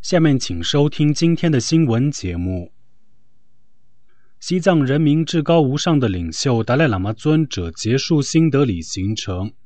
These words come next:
今天返抵达兰萨拉。有印度记者在机场向尊者提及，今天是十一世班禅喇嘛的二十九岁生日。尊者当时讲到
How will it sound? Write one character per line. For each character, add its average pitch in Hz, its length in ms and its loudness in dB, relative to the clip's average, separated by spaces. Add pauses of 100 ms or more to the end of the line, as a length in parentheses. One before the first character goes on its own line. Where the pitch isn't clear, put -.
(200)
今 170 200 0
天 170 280 0
返 139 280 0
抵 92 160 -8
达 101 160 -4
兰 110 220 0
萨 107 240 -4
拉。 98 320 -4 (760)
有 135 180 4
印 180 200 2
度 170 160 2
记 170 240 0
者 92 220 -6
在 131 220 0
机 151 260 0
场 87 300 -6
向 139 280 0
尊 170 240 4
者 87 200 -6
提 120 280 -6
及， 101 440 -4 (320)
今 175 200 0
天 180 300 0
是 156 240 0
十 143 220 -2
一 165 120 2
世 147 220 -4
班 156 240 0
禅 139 220 -2
喇 90 180 -4
嘛 92 160 -4
的 110 100 -4
二 147 160 0
十 156 220 -2
九 82 220 -8
岁 104 240 -6
生 123 360 -2
日。 123 280 -2 (760)
尊 180 220 0
者 120 120 0
当 156 220 2
时 139 220 0
讲 82 320 -6
到 95 340 -4